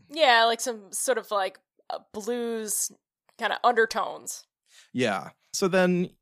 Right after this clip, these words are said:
Speaker 2: Bill and Ted are dead. Evil Bill and Ted are go-, are off to destroy Bill and Ted's lives.
Speaker 1: <sighs>
Speaker 2: And then we meet perhaps the best character in the film,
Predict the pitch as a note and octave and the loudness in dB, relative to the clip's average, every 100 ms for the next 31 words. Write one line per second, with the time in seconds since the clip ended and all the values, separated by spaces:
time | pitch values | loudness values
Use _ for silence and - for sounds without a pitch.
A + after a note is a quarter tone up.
0 | _ F3 G#3+ A3+ F3 F#3+ D#3 B2 B2+ A#2 | _ 0 4 4 2 2 2 2 2 2
1 | B2+ D#3+ E3 - C3+ B2+ A#2+ B2+ A2 G#2 | 2 0 2 2 2 2 0 -2 -2 -2
2 | B2+ G#2+ A#2+ B2+ B2 - A2 A2 - A#2+ | -2 0 2 0 -2 -6 -6 -6 -2 -2
3 | A#2 G#2+ - - A#2 G2 G#2 G2 F#2+ - | -2 -4 -6 -6 -6 -6 -8 -8 -10 -12
4 | - _ _ - - - F#3 - - D3+ | -14 _ _ -20 -16 -14 -14 -14 -6 0
5 | D3+ A3 A3+ G#3 F3+ E3+ D3+ - - - | 4 6 6 4 2 2 2 -2 -6 -10
6 | _ _ _ - E3 - F#3 F3 - C#3+ | _ _ _ -4 -2 2 2 2 -2 0
7 | C#3 C#3 - - C3 A#2 B2 A2+ G#2 G#2 | 2 2 0 0 0 2 0 -2 -2 -4
8 | A#2+ G#2+ G#2+ G#2+ | -4 -2 -2 -4